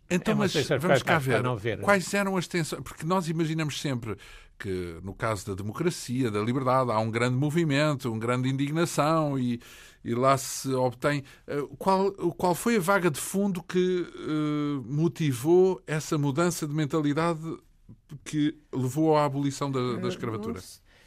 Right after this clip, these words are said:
Speaker 2: Eu acho que
Speaker 1: É a igreja?
Speaker 2: não tem
Speaker 1: É o, quais
Speaker 2: há,
Speaker 1: são?
Speaker 2: há uma pressão de alguns setores da igreja. Não nos esqueçamos que outros são proprietários de escravos. Há alguns setores da igreja.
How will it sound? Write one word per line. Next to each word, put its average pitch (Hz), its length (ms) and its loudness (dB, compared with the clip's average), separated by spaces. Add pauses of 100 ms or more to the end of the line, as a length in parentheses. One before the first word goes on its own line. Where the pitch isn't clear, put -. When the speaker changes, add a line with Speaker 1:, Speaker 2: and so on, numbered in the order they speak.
(100)
Speaker 2:
Eu 427 220 2
acho - 300 2
que 135 500 0
Speaker 1:
É 143 80 4
a - 20 6
igreja? 156 440 6
Speaker 2:
não 175 260 6
tem 160 140 6
Speaker 1:
É 151 60 4
o, 151 260 4
quais 160 240 2
Speaker 2:
há, 131 60 8
Speaker 1:
são? 151 140 0
Speaker 2:
há 156 160 2
uma 175 200 4
pressão - 360 -4
de 123 140 -2
alguns 135 600 4
setores 120 440 -4
da 87 80 -10
igreja. - 360 -20
Não 123 80 -10
nos 123 80 -10
esqueçamos 359 400 -2
que - 100 -6
outros 165 180 -4
são 175 140 -4
proprietários 110 500 -4
de - 40 -16
escravos. 76 280 -12
Há 127 80 -4
alguns 139 300 0
setores 123 300 -2
da 113 80 -6
igreja. 80 300 -12